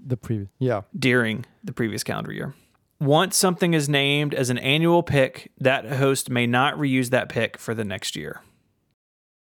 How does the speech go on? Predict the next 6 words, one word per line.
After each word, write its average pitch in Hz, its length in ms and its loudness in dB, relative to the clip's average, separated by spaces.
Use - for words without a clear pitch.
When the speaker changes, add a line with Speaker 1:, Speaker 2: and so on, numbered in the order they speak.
Speaker 2:
That's, 165 260 2
that's 151 240 4
Speaker 1:
For 156 80 6
Speaker 2:
wordy. 135 320 6
Speaker 1:
the 160 220 6
current, 202 920 4